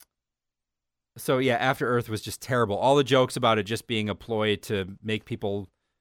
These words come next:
think of his son as the next action star were so right on the money, and there is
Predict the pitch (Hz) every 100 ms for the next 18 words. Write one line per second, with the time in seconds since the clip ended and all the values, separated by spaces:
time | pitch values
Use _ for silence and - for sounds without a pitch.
0 | _ - 110 110 95 104 - 104 107 98
1 | 101 104 - 107 104 113 - 123 120 127
2 | - _ _ _ _ - 113 113 110 -
3 | - - 185 180 170 156 139 135 135 147
4 | 156 _ _ _ _ 139 135 135 131